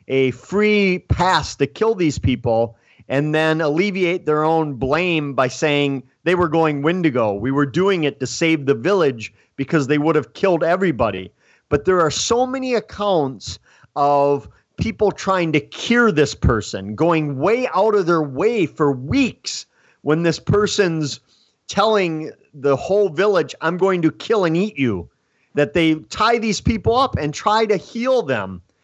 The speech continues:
And on one account, a gentleman was unable to be healed. So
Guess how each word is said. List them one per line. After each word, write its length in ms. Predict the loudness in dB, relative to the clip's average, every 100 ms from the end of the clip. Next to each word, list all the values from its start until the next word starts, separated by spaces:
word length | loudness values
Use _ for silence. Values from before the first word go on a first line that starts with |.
| _ -4
And 380 | 0 2 0 -4 -4
on 240 | -2 2
one 180 | 2 0
account, 460 | 0 2 2 0 -4
a 120 | -6
gentleman 720 | 0 0 0 0 0 -2 -12 _ -4
was 200 | -2 0
unable 500 | 2 2 2 2 0
to 80 | 0
be 160 | -2
healed. 600 | -2 -2 0 0 -2 -14 -20
So 560 | -18 -4 0 2 0